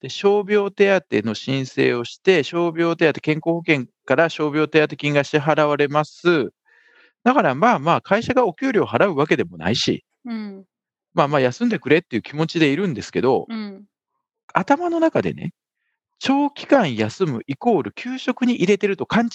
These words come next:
Speaker 1: してるケースがあるんです、会社側が。
Speaker 2: あ、命じてないのに。
Speaker 1: うん。
Speaker 2: はいはいはい。
Speaker 1: でね、「三ヶ月ぐらいして治んないね」と。
Speaker 2: うん。
Speaker 1: 「あ、でもうちの会社って確か休職っ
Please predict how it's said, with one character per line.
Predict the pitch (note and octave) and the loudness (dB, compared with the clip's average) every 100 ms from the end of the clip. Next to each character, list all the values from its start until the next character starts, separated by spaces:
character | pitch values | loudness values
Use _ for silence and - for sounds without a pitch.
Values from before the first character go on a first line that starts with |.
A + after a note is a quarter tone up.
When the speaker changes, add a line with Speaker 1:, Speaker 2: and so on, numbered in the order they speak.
| B3+ D3 | 2 2
Speaker 1:
し | A#2 | 0
て | - | -4
る | - | -2
ケ | - | 0
ー | C#3 | 0
ス | - | 0
が | F#2+ | -4
あ | |
る | G#2 | -4
ん | |
で | F2 | -10
す、 | |
会 | - B2 | -4 -2
社 | - | 0
側 | G#2+ F2+ | 0 0
が。 | - - _ _ _ _ _ _ _ _ | -4 -8 _ _ _ _ _ _ _ _
Speaker 2:
あ、 | A#3 A3+ | 0 2
命 | A3 B3 | 2 0
じ | A#3+ | 0
て | B3 | 0
な | A#3+ A#3 | 2 0
い | |
の | G3+ | -2
に。 | E3 D#3 _ | -6 -10 _
Speaker 1:
う | G#3+ | -2
ん。 | D#3 F#2+ _ _ _ _ _ _ _ _ | -2 -4 _ _ _ _ _ _ _ _
Speaker 2:
は | - G3 | -2 -2
い | |
は | E3 | 0
い | |
は | E3 | 0
い。 | |
Speaker 1:
で | F#3 | 0
ね、 | B3+ - _ _ _ _ | 0 -4 _ _ _ _
「三 | - G#3 A3 | 0 0 2
ヶ | B3 | 0
月 | A#3+ B3 | 0 -2
ぐ | B3 | 0
ら | A#3 | 2
い | D3 | 2
し | |
て | A#2+ F#2 | 0 -2
治 | A2+ D#3 | 0 0
ん | G3 | 2
な | C3 | 2
い | G2+ | 2
ね」 | G2+ | -2
と。 | E2 C2 _ _ | -4 -12 _ _
Speaker 2:
う | A3 | -2
ん。 | G#3+ F3+ _ _ - | -2 -4 _ _ 0
Speaker 1:
「あ、 | D3+ | 2
で | |
も | G3 | 2
う | C#3 | -2
ち | - | -2
の | C#4 | 0
会 | C#4 B3+ | 2 0
社 | - | -2
っ | |
て | - | -6
確 | - A3 | -4 -2
か | - | -2
休 | - G#3+ A#3 | -6 -14 -12
職 | - | -8
っ | - | -8